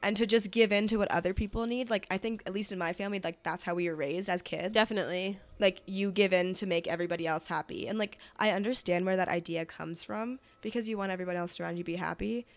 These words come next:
Speaker 1: but not at the expense of your own contentness and happiness, right?
Speaker 2: Yeah. Yeah.
Speaker 1: And I think I'm also thinking about this now, like, this just popped into my head, and I think about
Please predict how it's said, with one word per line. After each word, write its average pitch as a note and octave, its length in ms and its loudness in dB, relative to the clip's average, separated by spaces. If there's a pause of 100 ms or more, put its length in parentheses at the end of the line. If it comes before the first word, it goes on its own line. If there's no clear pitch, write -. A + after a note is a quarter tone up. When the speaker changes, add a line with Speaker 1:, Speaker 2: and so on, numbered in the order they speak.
(180)
Speaker 1:
but G#3 120 2
not A3 160 2
at B3 80 -4
the A#3 60 -2
expense F3+ 260 -4
of F3 100 -10
your D3+ 140 -4
own E3 400 -10 (240)
contentness F3+ 520 -4
and G3 100 -6
happiness, - 440 -6
right? A3 160 0
Speaker 2:
Yeah. G#3 260 2 (120)
Yeah. C4+ 320 4 (260)
Speaker 1:
And B3 100 0
I C4 60 2
think D4 240 -6
I'm D4 140 -2
also D#4 180 -2
thinking C#4 260 -6
about A#3+ 200 -4
this G3+ 180 -10
now, G3+ 180 -4
like, F#3 140 -2
this F#3 140 -4
just G#3 120 -10
popped F#3+ 200 -8
into F#3+ 160 -10
my F3+ 80 -2
head, G3 160 0
and F3+ 140 -4
I F3 40 0
think F#3 240 0
about A3 360 0